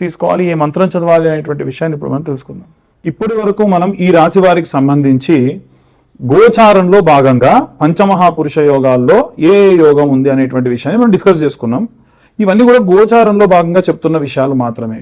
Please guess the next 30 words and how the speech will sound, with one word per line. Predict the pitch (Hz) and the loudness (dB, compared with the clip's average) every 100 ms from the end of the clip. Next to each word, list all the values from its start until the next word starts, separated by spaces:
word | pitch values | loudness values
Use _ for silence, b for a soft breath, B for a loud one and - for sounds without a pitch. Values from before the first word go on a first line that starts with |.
| 120 | -6
డీటెయిల్డ్గా | 160 190 214 208 202 196 | -4 0 2 2 0 0
మీ | 175 151 | -2 -2
జాతకంలో | 156 165 156 143 127 123 165 b b b b | 0 -2 -2 0 0 0 -4 b b b b
అసలు | - 143 160 156 131 | -6 0 0 0 0
దశ | 139 139 170 156 | -2 0 0 0
ఏంటి, | 135 127 131 | -4 -4 -4
అంతర్దశ | 127 131 139 143 - 131 | -2 -4 -2 -4 -2 -6
ఏమిటి, | 123 123 123 113 - | -6 -6 -8 -8 -10
మొత్తం | 156 - 202 180 | -8 -2 -2 -2
పదహారు | 139 156 151 139 | -2 0 0 0
భావచక్రాలు | 131 165 165 160 160 147 | 0 0 -2 -2 0 0
ఉంటాయన్నమాట, | 135 123 117 113 - 123 | -2 -2 -4 -10 -10 -8
ఆ | 131 | -4
భావచక్రాలు | 127 151 156 147 147 127 | -2 0 0 0 0 -2
ఏంటి | 120 117 127 | -4 -6 -6
అనేటువంటివి | 160 170 156 170 190 147 | -4 -4 -4 -4 -6 -2
డీటెయిల్డ్గా | 190 220 226 226 202 | 0 2 2 2 2
మనం | 170 175 196 - | 0 -2 -4 -4
ఒక్కొక్కరి | 147 190 202 185 | -2 0 2 2
గురించి | 170 170 196 | 0 -2 0
వారి | 208 175 147 | 0 2 0
date | 156 170 | 2 2
of | 165 | 2
birth, | 151 - 196 196 | -2 0 -2 0
టైము, | - 156 180 185 | -2 -2 -2 -4
ప్లేస్ | 151 165 180 165 | -4 -4 -4 -4
ఉంటే | 139 185 269 - b b b 156 | -2 -2 -2 -6 b b b -2
మనం | 170 214 | 0 0
జాతకం | 165 151 170 165 | 2 0 0 -2
అనేది | 156 | -2